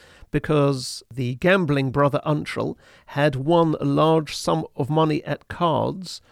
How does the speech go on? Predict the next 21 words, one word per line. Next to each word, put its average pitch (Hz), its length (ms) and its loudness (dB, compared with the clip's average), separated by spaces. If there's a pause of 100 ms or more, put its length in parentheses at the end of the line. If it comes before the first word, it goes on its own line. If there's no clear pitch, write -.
(140)
from 175 800 2
the 147 100 -6
scribe's 147 800 0
son-in-law, 143 560 0 (120)
and 127 300 -4
they 131 180 -2 (160)
didn't 139 300 -10
therefore 135 360 -4
know 139 300 0
if - 140 -6
they 131 140 -4
could 139 180 -8
trust - 460 -4
the 113 80 -10
scribe. 104 420 -8 (400)
So 175 280 4
they 165 180 2
suggested 165 640 -4
using 147 400 0
the 135 100 -2
Sephardi 120 720 -2